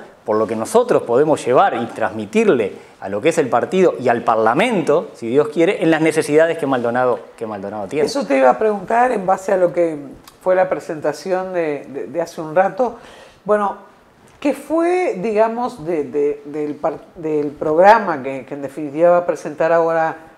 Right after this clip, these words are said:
Speaker 2: para estas elecciones el Partido Independiente, lo que ustedes desde Maldonado, ustedes y todo el equipo, ¿no?, del Partido Independiente en Maldonado, lograron o hicieron más énfasis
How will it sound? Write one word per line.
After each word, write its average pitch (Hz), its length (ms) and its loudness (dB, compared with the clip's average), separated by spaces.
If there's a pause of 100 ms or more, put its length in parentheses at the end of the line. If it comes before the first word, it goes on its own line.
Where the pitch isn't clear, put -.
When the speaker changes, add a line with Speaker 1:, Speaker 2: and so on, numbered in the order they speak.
(120)
Speaker 2:
para 156 140 0
estas 151 280 -4
elecciones 165 640 -4 (300)
el 151 160 -8
Partido 156 320 0
Independiente, 175 800 -4 (200)
lo 175 240 2
que 170 80 -4
ustedes 208 520 0
desde 175 260 -4
Maldonado, 170 1000 0
ustedes 180 540 -2
y - 20 -12
todo 160 220 -2
el 160 80 -2
equipo, 165 480 -4
¿no?, 160 260 -4
del 165 140 -2
Partido 147 320 -6
Independiente 156 540 -6
en 160 100 -8
Maldonado, 156 600 -2 (360)
lograron 202 880 4 (100)
o 185 300 6
hicieron 190 500 -2
más 196 240 -6
énfasis 214 680 0